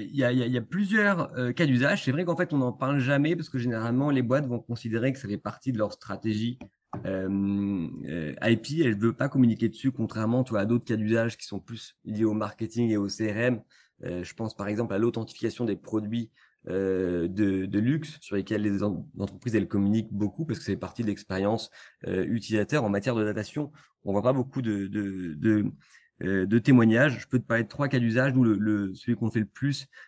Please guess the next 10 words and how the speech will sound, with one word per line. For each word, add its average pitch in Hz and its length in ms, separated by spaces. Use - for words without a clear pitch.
c'est 104 280
lorsque - 260
le 104 140
time 131 220
to 117 100
market, 120 500
euh, 92 220
est 113 220
extrêmement 117 560
long, 120 300